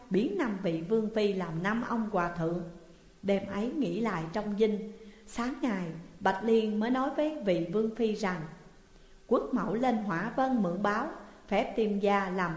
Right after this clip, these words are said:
cho hiện xuất nguyên hình. Linh hồn đã về đến đây, vì các người mắc thịt hình phàm nên chẳng thấy.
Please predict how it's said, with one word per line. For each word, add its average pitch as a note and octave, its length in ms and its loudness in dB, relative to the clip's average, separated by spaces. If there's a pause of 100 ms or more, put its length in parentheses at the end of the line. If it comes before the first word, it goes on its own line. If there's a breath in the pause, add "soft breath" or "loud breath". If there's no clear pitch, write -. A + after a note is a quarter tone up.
cho F#3+ 140 -2
hiện F3 320 -2
xuất - 300 -2
nguyên C4 280 4
hình. G3 220 2 (560 loud breath)
Linh A3 240 4
hồn E3+ 300 -2
đã F3 140 0
về E3+ 300 2
đến B3 180 2
đây, A#3+ 240 2 (380 loud breath)
vì G3 340 6
các C4+ 220 -2
người F#3+ 240 0
mắc F#3 180 -2 (100)
thịt A3 120 -2 (100)
hình F3 260 -4
phàm E3+ 280 0
nên G3 180 -6
chẳng F3+ 200 -2
thấy. B3+ 320 0